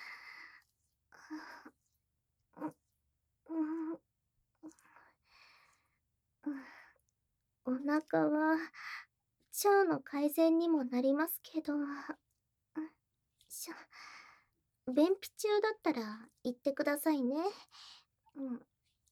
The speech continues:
よいしょ。きついかと思いますから。うん、うん。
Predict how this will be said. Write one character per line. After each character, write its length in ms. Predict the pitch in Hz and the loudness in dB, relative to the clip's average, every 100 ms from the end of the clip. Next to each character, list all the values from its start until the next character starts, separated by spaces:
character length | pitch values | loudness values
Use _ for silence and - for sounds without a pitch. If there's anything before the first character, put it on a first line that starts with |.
| - | -12
よ 80 | 277 | -12
い 40 | - | -12
し 400 | - - - - | -18 -16 -12 -6
ょ。 40 | 392 - - _ - - - - _ _ _ - | -6 -6 -16 _ -20 -20 -20 -20 _ _ _ -20
き 80 | |
つ 140 | - 359 | -4 0
い 120 | 370 | 0
か 140 | 349 | 0
と 140 | 330 247 | -2 0
思 260 | 240 254 | 0 2
い 80 | 294 | 2
ま 160 | 320 359 | 2 0
す 100 | - | -2
か 140 | 381 | -4
ら。 100 | 330 330 330 - - - - - - - _ _ _ _ - - 269 - - - - _ _ _ _ _ - - - _ _ - - - _ _ _ _ - | -2 -2 -4 -8 -16 -16 -14 -14 -18 -20 _ _ _ _ -20 -14 -12 -12 -16 -20 -20 _ _ _ _ _ -18 -18 -20 _ _ -20 -20 -20 _ _ _ _ -16
う 20 | |
ん、 40 | 269 - _ _ _ _ _ _ _ _ - | -14 -14 _ _ _ _ _ _ _ _ -6
う 120 | 302 | -2
ん。 120 | 294 | -2